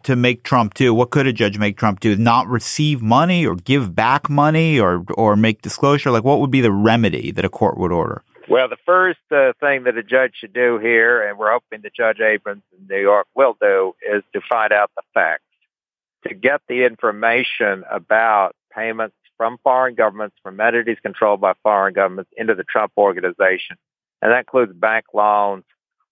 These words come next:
Speaker 2: uh, and financing from sovereign wealth funds.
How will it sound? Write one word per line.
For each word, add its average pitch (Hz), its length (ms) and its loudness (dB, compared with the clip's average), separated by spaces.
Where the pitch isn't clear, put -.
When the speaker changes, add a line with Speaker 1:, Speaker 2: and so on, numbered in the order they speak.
Speaker 2:
uh, 101 340 4
and 101 300 -8
financing 104 720 -2
from 87 200 -14
sovereign 92 440 0
wealth 98 260 2
funds. 87 300 -6